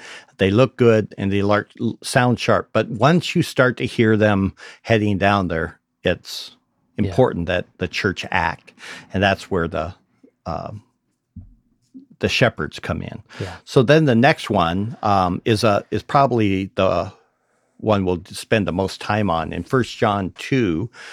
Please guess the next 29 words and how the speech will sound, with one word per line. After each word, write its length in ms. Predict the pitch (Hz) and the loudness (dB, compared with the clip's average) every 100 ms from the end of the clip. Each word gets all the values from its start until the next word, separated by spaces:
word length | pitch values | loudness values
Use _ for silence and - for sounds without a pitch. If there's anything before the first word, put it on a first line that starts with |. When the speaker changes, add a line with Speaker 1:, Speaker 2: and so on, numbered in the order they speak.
| - | -10
Speaker 1:
verses 340 | - 104 - 101 | -2 -2 -2 -6
seventeen 600 | - 113 101 - 110 95 | -2 0 -2 -6 -8 -6
to 100 | 90 | -8
twenty, 380 | - - 98 85 | -8 -4 -2 -2
and 100 | 92 | -2
I'll 140 | 104 | -2
read 260 | 92 101 95 | 0 -2 -2
it, 40 | |
and 180 | 82 78 | -6 -4
then 180 | 90 82 | -4 -4
if 120 | 80 | -6
you 120 | 107 | -6
wanna 200 | 92 85 | -4 -6
start 360 | 82 - 92 - | -10 -4 -4 -4
to 80 | 82 | -8
build. 420 | 98 95 92 98 - - | -4 -2 -2 -8 -18 -14
Speaker 2:
Sure. 160 | 110 98 - | -14 -10 0
Speaker 1:
Um, 460 | 104 92 92 101 - _ - - - - - _ - | 2 2 0 -6 -10 _ -20 -20 -20 -20 -20 _ 2
John 300 | 131 135 113 | 4 6 4
writes, 480 | 90 90 - - | 2 2 -2 -6
"The 100 | - | 2
world 540 | 107 117 143 135 107 104 | 2 6 6 8 6 2
is 160 | 95 | -2
passing 580 | - - 123 123 - 151 | -2 -2 0 0 -2 0
away, 540 | 107 80 80 53 120 - _ _ _ - | 0 0 -2 -4 -8 -14 _ _ _ 0
and 180 | 113 | 0
also 540 | - 113 127 - 110 98 | 2 2 2 2 0 2
its 280 | 92 - - | -2 -4 -4
lusts 580 | 101 107 123 - - | -2 -2 -4 -8 -12